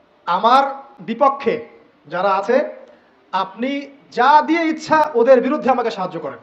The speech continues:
অর্থটা হচ্ছে এমন, "আল্লাহুম্মা কফিনিহিম বিমা শি'তা।" আল্লাহ, আপনি আমার জন্য যথেষ্ট হয়ে যান, ওদের বিরুদ্ধে আমার জন্য যথেষ্ট হয়ে যান, যা ইচ্ছা তাই দিয়ে আপনি হেদায়েত করুন, আমা-, মানে, আমাকে হেফাজত করুন। ঠিক আছে?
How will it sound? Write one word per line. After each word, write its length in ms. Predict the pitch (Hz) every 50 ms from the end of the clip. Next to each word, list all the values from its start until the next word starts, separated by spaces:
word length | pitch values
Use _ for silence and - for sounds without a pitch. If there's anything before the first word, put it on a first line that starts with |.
| _ _ _ _ _ _ _ _ _ _ _ _ _ _ _ _ _
অর্থটা 260 | - 180 185 233 233
হচ্ছে 140 | 262 262 269
এমন, 220 | 226 196 175 156
"আল্লাহুম্মা 420 | 143 160 202 240 226 240 233 233 233
কফিনিহিম 600 | 233 - 262 277 311 302 269 262 - - - - - - - - _ _ _
বিমা 280 | - 190 226 233 233 208
শি'তা।" 260 | 202 - 180 160 175
আল্লাহ, 220 | 180 208 233 254 240
আপনি 180 | - 247 262
আমার 220 | 240 220 240 247 233
জন্য 160 | 262 254 233
যথেষ্ট 340 | 208 196 - 254 254 240 294
হয়ে 200 | 254 269 269 269
যান, 160 | 277 285 320 359 - - - - - _ _ _
ওদের 260 | 202 208 226 277 262 226
বিরুদ্ধে 380 | 262 277 320 - - 269 320
আমার 340 | 311 311 202 220 247 254 247
জন্য 200 | - 269 269 226
যথেষ্ট 320 | 220 208 233 277 262 -
হয়ে 200 | 294 269 277 269
যান, 160 | 262 269 294 311 - - - - - - -
যা 200 | - 233 240 277
ইচ্ছা 280 | 311 339 - - 330 311
তাই 220 | 311 311 302 339
দিয়ে 140 | 320 320 294
আপনি 200 | 277 - - 240
হেদায়েত 260 | 202 202 208 190 175 -
করুন, 180 | 185 170 156 151
আমা-, 120 | 135 127 -
মানে, 140 | 165 170 165
আমাকে 180 | 180 185 170
হেফাজত 280 | 180 196 226 254 240 220
করুন। 280 | - - 156 127 - - - _ _ _ _ _ _ _ _ _ _ _ _ _
ঠিক 120 | - 262
আছে? 200 | 302 302 - 147